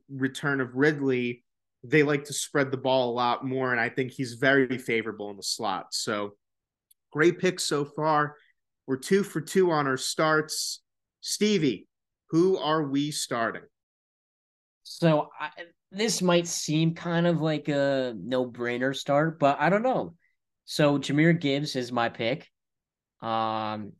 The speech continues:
Speaker 1: What's the deal with Montgomery? Is it multiple weeks?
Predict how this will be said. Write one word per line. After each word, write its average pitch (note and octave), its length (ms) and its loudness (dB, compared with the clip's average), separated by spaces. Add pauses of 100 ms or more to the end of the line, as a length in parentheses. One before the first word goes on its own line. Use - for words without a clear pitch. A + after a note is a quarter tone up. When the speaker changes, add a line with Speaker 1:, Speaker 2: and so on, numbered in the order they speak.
(920)
Speaker 1:
What's G#3+ 320 8
the C#4 100 0
deal G#3+ 240 2
with G3+ 180 2
Montgomery? D#3 640 -2
Is A2 120 -4
it C#3+ 160 -2
multiple E3 500 -2
weeks? - 600 -4